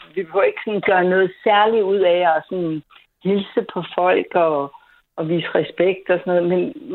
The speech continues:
men det, øh, det har man bare ikke i andre lande. Der skal man vise, "Jeg har set dig." For det er jo en måde at sige, at "Jeg har set, du sidder der ved kassen,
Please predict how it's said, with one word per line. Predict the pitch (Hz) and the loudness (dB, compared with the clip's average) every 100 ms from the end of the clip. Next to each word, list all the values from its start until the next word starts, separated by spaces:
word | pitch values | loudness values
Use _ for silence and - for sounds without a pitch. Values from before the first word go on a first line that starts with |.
| 196 | -2
men | 208 190 _ _ _ _ _ | -2 -2 _ _ _ _ _
det, | 233 226 226 220 208 | 0 2 4 2 4
øh, | 196 196 180 180 - - _ | 4 4 2 0 -6 -20 _
det | 214 220 | -6 0
har | 214 | 2
man | 208 202 | 2 2
bare | 196 | 2
ikke | 190 214 | 2 0
i | - | -2
andre | 208 202 214 | -2 -2 0
lande. | 190 180 190 | 0 0 -2
Der | 202 | -4
skal | - 214 | -4 0
man | 196 185 - - - - _ _ _ - | 0 0 -4 -20 -20 -20 _ _ _ -14
vise, | 170 170 214 233 - 254 196 196 | -6 -2 0 0 0 0 2 0
"Jeg | |
har | 214 202 | -2 -4
set | 226 208 - | -2 -4 -2
dig." | 185 175 185 190 | 0 2 0 -4
For | |
det | 202 226 | -2 2
er | 226 | 2
jo | |
en | 233 214 | 0 0
måde | 208 | 0
at | 214 | 0
sige, | - 226 220 | -4 -2 2
at | 190 | 2
"Jeg | 190 | 2
har | 190 185 | 0 -2
set, | 220 208 | -4 -2
du | 202 190 | -6 -2
sidder | 208 196 | 0 2
der | 185 175 | 2 0
ved | 160 170 156 147 - | -2 -4 -2 -4 0
kassen, | 175 175 208 | 0 0 -6